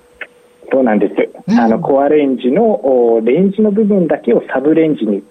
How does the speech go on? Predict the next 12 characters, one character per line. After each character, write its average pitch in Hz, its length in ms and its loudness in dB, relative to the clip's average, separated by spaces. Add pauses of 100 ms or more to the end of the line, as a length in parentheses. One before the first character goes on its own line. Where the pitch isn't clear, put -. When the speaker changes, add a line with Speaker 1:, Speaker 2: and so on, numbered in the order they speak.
(120)
Speaker 1:
変 113 140 2
え 110 60 -2
て 110 160 0
あ 101 40 0
げ 101 140 0
て、 - 260 -2 (340)
Speaker 2:
は 233 220 0
い。 214 40 -2
Speaker 1:
で、 226 120 0
そ 269 80 0
れ 262 140 2
が 233 260 -2